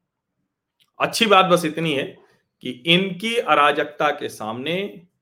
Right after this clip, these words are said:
केंद्र की सरकार और हरियाणा की सरकार पूरी ताकत के साथ खड़ी।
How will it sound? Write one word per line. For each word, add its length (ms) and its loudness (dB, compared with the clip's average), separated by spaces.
केंद्र 300 0
की 140 -4
सरकार 480 -4
और 220 -4
हरियाणा 380 -2
की 120 -14
सरकार 380 -16
पूरी 680 -12
ताकत 540 -16
के 60 -20
साथ 220 -20
खड़ी। 320 -20